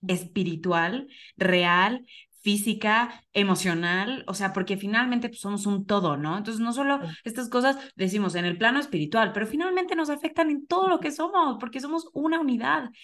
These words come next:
Speaker 2: Entonces, yo soy testigo, así <laughs> vivo, de que algo cambió y que Jesucristo me liberó, eh, en el momento en el que por la fe, porque a lo mejor no lo entendía tanto,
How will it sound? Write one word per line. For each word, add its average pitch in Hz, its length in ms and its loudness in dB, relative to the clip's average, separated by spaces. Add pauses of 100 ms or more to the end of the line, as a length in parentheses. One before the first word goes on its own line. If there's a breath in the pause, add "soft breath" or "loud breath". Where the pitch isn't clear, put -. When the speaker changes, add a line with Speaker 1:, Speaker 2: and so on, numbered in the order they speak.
(200 loud breath)
Speaker 2:
Entonces, 302 320 -10
yo 320 220 2
soy 330 300 0
testigo, 277 920 2
así 185 380 0
<laughs> 196 40 -2
vivo, 214 500 2 (440 loud breath)
de 220 100 2
que 233 300 -2
algo 285 720 2
cambió 190 880 2 (420)
y 202 120 -2
que 208 100 0
Jesucristo 208 720 -2
me 196 220 0
liberó, 175 880 0 (500)
eh, 180 400 0
en 196 140 2
el 196 120 2
momento 220 680 0
en 196 180 0
el 175 180 -4
que 185 140 -4
por 175 340 -2
la 170 160 2
fe, 190 560 0
porque 175 260 -2
a 170 60 0
lo 165 80 0
mejor 185 240 -4
no 214 120 0
lo 202 120 0
entendía 165 540 -4
tanto, 156 480 -4